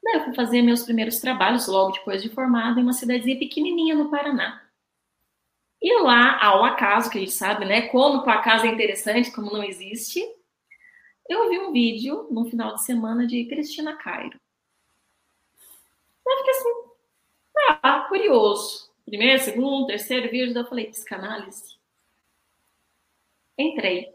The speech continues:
Um mês vendo os vídeos, falei, "entrei, alguma coisa me chama." Então, eu pegava ônibus, várias horas de ônibus, ia pra Curitiba, pegava avião, ia pra São Paulo, fazia o curso, depois fazia todo esse percurso de volta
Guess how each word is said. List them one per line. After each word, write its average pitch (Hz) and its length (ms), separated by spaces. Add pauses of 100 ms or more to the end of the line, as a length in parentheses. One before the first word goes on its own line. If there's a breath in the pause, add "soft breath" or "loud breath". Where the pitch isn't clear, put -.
(140)
Um 427 180
mês 262 600
vendo 233 200
os 220 80
vídeos, 233 200
falei, 233 300
"entrei, 311 360
alguma 277 360
coisa 254 200
me 247 100
chama." 175 520 (880)
Então, 277 420
eu 294 100
pegava 240 600
ônibus, 247 560
várias 277 320
horas 233 240
de 233 80
ônibus, 220 840
ia 247 280
pra 247 120
Curitiba, 233 600
pegava 226 480
avião, 214 800
ia 233 140
pra 240 100
São 240 240
Paulo, 220 320
fazia 240 240
o - 40
curso, 240 340
depois 233 240
fazia 233 200
todo 226 120
esse - 140
percurso - 400
de 240 100
volta 220 520